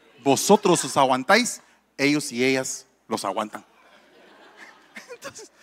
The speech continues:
todos nos tenemos que aguantar. ¿Verdad? Ah, dígame, ¿el matrimonio no es aguante también?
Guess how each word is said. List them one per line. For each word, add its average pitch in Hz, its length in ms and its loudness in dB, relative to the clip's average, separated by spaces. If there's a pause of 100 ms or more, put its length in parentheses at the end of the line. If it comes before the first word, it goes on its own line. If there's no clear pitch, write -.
(720)
todos 330 240 6
nos 262 140 8
tenemos 285 260 2
que 269 60 0
aguantar. 294 400 -4 (2250)
¿Verdad? 226 320 -2 (840)
Ah, - 120 -16
dígame, 127 320 -6 (220)
¿el 160 160 -4
matrimonio 190 480 -2
no 285 80 -4
es 294 100 -6
aguante 311 300 -6
también? 427 240 -16